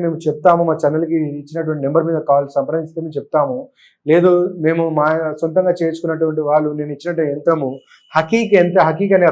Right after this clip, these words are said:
రాయి తీసుకొని యంత్రం అట్లా మీ యొక్క, ఆ, ఉంగరంలో ధరించినట్టయితే ఖచ్చితంగా మీరు ఈ దోషాల నుంచి బయటపడి అనుకున్న పన్-, పనులు కూడా ముందుకు వెళ్ళిపోతాయి. ఖచ్చితంగా మీకు ఇన్షాల్లా మీరు ఏదైతే చేయాల్సుకున్నటువంటి పని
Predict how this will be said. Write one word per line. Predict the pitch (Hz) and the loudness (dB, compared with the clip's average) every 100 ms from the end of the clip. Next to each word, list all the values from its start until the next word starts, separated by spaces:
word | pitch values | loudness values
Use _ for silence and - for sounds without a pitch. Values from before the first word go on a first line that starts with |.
| 147 | 8
రాయి | 165 175 | 6 6
తీసుకొని | 165 - 175 147 151 - - - - 156 | -2 0 2 2 -2 -6 -18 -20 -2 0
యంత్రం | 170 214 214 208 196 | 4 4 4 4 2
అట్లా | 190 180 | 2 2
మీ | 175 | 0
యొక్క, | 165 175 160 139 151 - _ _ 151 | 0 6 6 6 2 -6 _ _ 0
ఆ, | 147 | 2
ఉంగరంలో | 156 185 190 180 147 | 4 4 6 4 4
ధరించినట్టయితే | 165 170 175 175 160 151 151 143 139 - | 2 0 0 2 2 2 2 0 -2 -2
ఖచ్చితంగా | 160 - 208 185 165 139 139 - _ _ 156 | -2 0 0 2 4 4 2 -4 _ _ 2
మీరు | 175 170 | 4 6
ఈ | 156 | 4
దోషాల | 160 170 185 180 | 4 6 4 4
నుంచి | 170 170 156 | 0 0 2
బయటపడి | 147 165 160 151 143 | 2 4 4 4 2
అనుకున్న | 160 170 165 156 | 2 0 0 0
పన్-, | 151 160 156 | 0 -4 -4
పనులు | 156 160 | -2 2
కూడా | 156 143 | 0 0
ముందుకు | 135 165 156 | -2 -2 0
వెళ్ళిపోతాయి. | 156 147 143 139 131 143 - _ _ - | -2 -2 2 2 2 -2 -10 _ _ -4
ఖచ్చితంగా | 165 160 196 180 165 | -2 0 2 4 4
మీకు | 160 151 | 2 -2
ఇన్షాల్లా | 151 175 156 143 139 - _ _ 156 | 0 4 4 4 0 -2 _ _ 0
మీరు | 160 156 180 | 2 4 6
ఏదైతే | 196 196 190 196 185 165 175 - - _ - | 6 6 4 4 4 4 2 -4 -20 _ -4
చేయాల్సుకున్నటువంటి | 165 175 180 170 185 170 170 165 160 156 156 147 | 4 6 6 4 -2 -2 0 0 0 0 0 2
పని | 165 | 2